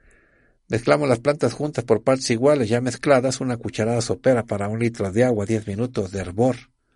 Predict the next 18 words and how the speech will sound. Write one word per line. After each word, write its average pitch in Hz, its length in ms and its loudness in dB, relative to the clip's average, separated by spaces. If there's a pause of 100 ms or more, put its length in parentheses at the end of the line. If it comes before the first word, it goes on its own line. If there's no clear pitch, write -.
(1600)
Vamos 135 220 0
a 135 80 4
tomarla 143 580 2 (2500)
antes 160 300 4
de 139 80 4
cada 170 200 6
alimento. 151 440 -4 (440)
Antes 117 280 -4
de 113 40 -10
cada 113 140 -2
alimento 110 240 -6
está - 180 -4
bien. 139 240 -6 (1160)
Ahora, 123 600 2
cápsulas 143 440 4
o 117 80 6
suplementos: 143 880 -2 (840)
hipericón, 131 840 2